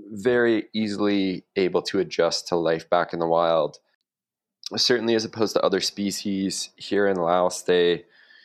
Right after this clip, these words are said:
have, uh, I guess, for instance, uh, the, the tiger, tiger camps. Uh, there's probably about eight or nine hundred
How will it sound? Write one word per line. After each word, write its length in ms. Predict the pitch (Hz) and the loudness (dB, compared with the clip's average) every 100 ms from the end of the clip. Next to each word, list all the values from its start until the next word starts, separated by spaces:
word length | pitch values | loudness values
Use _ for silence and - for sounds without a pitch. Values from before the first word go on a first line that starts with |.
| _ _ _ _ _ | _ _ _ _ _
have, 720 | 101 101 95 92 90 87 85 - - - - 67 | -4 0 2 2 2 2 0 -4 -18 -20 -14 -8
uh, 320 | - 90 92 - | -2 0 2 0
I 160 | 92 | 2
guess, 180 | 104 98 | 0 0
for 140 | - | 0
instance, 480 | 95 95 - 92 - | -2 -4 -8 -6 -2
uh, 300 | 87 82 80 78 | 0 2 0 0
the, 460 | 85 78 62 78 - - _ _ - | 0 2 0 -4 -6 -20 _ _ -8
the 60 | |
tiger, 640 | - 107 98 101 107 107 _ _ | -4 -2 0 2 0 -2 _ _
tiger 340 | - 101 110 | -2 0 -2
camps. 600 | 101 113 107 117 - - - | -2 -4 -4 -4 -4 -6 -8
Uh, 280 | 85 82 92 | -10 -8 -8
there's 140 | 98 | -10
probably 440 | - 101 101 95 | -4 -2 0 0
about 420 | 95 90 90 85 - _ _ _ _ _ | 0 2 2 2 -2 _ _ _ _ _
eight 200 | 101 101 | -2 2
or 100 | 98 | 0
nine 280 | 95 92 92 | 2 0 0
hundred 840 | 90 95 92 92 92 90 87 82 | -2 -4 -2 0 2 4 2 -2